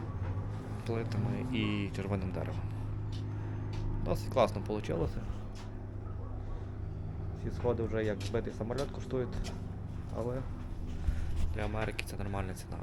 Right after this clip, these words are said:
вісімнадцять тисяч доларів. Червоне дерево, дуже потужна основа, бетон.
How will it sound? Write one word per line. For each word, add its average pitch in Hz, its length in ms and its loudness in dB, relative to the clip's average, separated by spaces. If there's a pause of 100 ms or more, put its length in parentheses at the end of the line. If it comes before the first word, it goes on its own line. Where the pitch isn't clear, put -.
вісімнадцять - 420 -4
тисяч - 300 -4
доларів. 117 380 2 (1600)
Червоне 104 460 -2
дерево, 110 460 0 (680)
дуже 101 220 -2
потужна 95 480 -2
основа, 104 540 0
бетон. 107 500 4